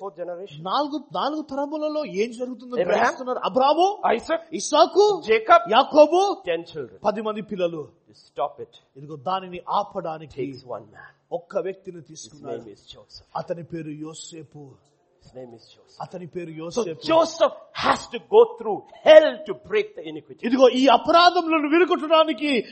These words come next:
Speaker 2: యోసేపు నరకములో నుండి వెళ్ళాల్సి వచ్చింది.
Speaker 1: He is sold as a slave.
Speaker 2: తను తా-, తనను అమ్మి
Speaker 1: He has to
Speaker 2: అమ్మకం
Speaker 1: go
Speaker 2: చేశాడు.
Speaker 1: to prison.
Speaker 2: ఇదిగో చెరసాలలో వెళ్ళవలసి
Speaker 1: And
Speaker 2: వచ్చింది.
Speaker 1: through it all he hangs on to God.
Speaker 2: ఇదిగో ఈ వీటన్నిటిలో కూడా దేవుని గట్టిగా
Speaker 1: And
Speaker 2: పట్టుకున్నాడు.
Speaker 1: then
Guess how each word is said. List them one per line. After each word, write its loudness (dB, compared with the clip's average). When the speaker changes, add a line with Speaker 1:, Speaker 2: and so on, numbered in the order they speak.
Speaker 2:
యోసేపు 4
నరకములో 4
నుండి 0
వెళ్ళాల్సి 0
వచ్చింది. -10
Speaker 1:
He 0
is -6
sold 2
as -8
a -6
slave. -2
Speaker 2:
తను 0
తా-, 2
తనను 2
అమ్మి 2
Speaker 1:
He 6
has 8
to 0
Speaker 2:
అమ్మకం -4
Speaker 1:
go 6
Speaker 2:
చేశాడు. 2
Speaker 1:
to 0
prison. -8
Speaker 2:
ఇదిగో 4
చెరసాలలో 2
వెళ్ళవలసి 2
Speaker 1:
And -4
Speaker 2:
వచ్చింది. -4
Speaker 1:
through 2
it -14
all 10
he -4
hangs -2
on 0
to -14
God. 0
Speaker 2:
ఇదిగో 8
ఈ 4
వీటన్నిటిలో 4
కూడా 6
దేవుని 0
గట్టిగా 2
Speaker 1:
And 2
Speaker 2:
పట్టుకున్నాడు. -4
Speaker 1:
then -4